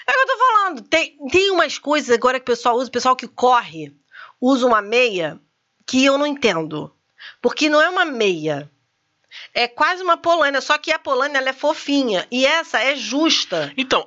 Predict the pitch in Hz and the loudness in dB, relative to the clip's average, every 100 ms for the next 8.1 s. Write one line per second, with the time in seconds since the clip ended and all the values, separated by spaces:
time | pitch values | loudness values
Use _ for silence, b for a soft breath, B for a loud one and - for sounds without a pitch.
0 | - 180 254 - - 254 147 117 127 539 | -4 -4 -2 -2 -2 0 -2 -4 -4 -4
1 | 370 285 330 339 262 - 262 196 247 - | -2 0 0 -2 -4 -4 -4 -6 -4 -4
2 | 123 190 214 233 214 180 170 220 208 190 | -2 0 0 -2 -4 -4 -4 -2 -4 -4
3 | 262 226 185 - 143 120 107 - 175 165 | -8 -6 -6 -4 -4 -4 -6 -6 -2 -2
4 | 135 165 170 175 170 170 147 160 165 151 | -2 -4 -2 -2 -2 -4 -2 -4 -2 -2
5 | 151 160 - - 147 175 117 90 - - | -2 -4 -6 -4 -2 0 0 -2 -4 -6
6 | B B B 208 202 202 226 190 123 - | B B B 2 2 0 -2 -2 -2 -4
7 | b b b _ _ _ - 139 151 156 | b b b _ _ _ -6 -2 -2 -2